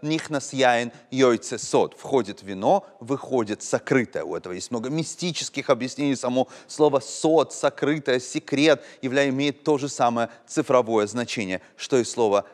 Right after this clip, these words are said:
«яин», «вино». Но, э, э, мне кажется, что для того, чтобы объяснить, почему же сыновья Аарона вот так вот нега-, э, п-, проявили такое негативное,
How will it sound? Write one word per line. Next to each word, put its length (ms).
«яин», 460
«вино». 480
Но, 540
э, 1040
э, 320
мне 260
кажется, 680
что 480
для 140
того, 180
чтобы 180
объяснить, 320
почему 340
же 100
сыновья 540
Аарона 260
вот 140
так 200
вот 140
нега-, 320
э, 160
п-, 160
проявили 460
такое 220
негативное, 760